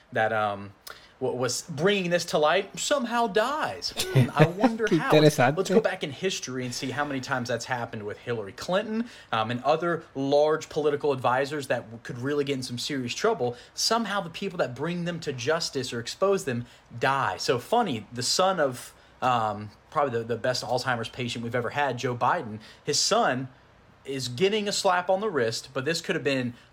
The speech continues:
Speaker 1: far more of a story than it actually was set out to be. But again, none of us really heard about that this week. Last but not least, the, uh, F D A and U S D A approved for lab-grown meat. Yes, that's exactly what you think it is.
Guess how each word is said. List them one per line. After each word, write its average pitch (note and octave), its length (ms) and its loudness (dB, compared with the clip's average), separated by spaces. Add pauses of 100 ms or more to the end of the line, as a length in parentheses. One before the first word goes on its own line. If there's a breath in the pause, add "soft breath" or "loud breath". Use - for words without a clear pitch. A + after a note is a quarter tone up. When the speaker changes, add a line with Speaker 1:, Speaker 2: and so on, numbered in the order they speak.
(160)
Speaker 1:
far G#3 500 0
more D3+ 180 4
of - 80 -2
a - 40 -6
story B2+ 400 -2
than A#2 120 -2
it A#2 80 -2
actually B2+ 380 -2
was A2 140 -8
set B2 180 -2
out A2+ 160 -2
to B2 60 -12
be. A2 160 -12
But A2 160 -8
again, A#2 260 -4 (140)
none B2+ 160 0
of A#2+ 60 -6
us A#2 120 -6
really A#2 160 -4
heard G#2+ 160 -6
about F#2 220 -6
that F2 180 -6
this F2+ 220 -12
week. F2 220 -20 (840 soft breath)
Last E3+ 340 2
but D3 160 0
not C#3 260 2
least, A#2+ 600 -4 (100)
the, A#2 400 -6
uh, G#2+ 320 0
F D3 160 -4
D D#3 240 -4
A C3 260 2
and A2+ 160 -6
U B2+ 160 -2
S A#2+ 140 -2
D A#2 200 -4
A A2 80 0
approved A2+ 360 -8
for G#2+ 180 -8
lab-grown D3 880 -2
meat. B2 420 -6
Yes, - 240 -8
that's G#2+ 160 -10
exactly B2+ 440 -4
what B2+ 200 -2
you C#3+ 40 -6
think B2+ 220 -2
it A2 80 -2
is. A2 160 2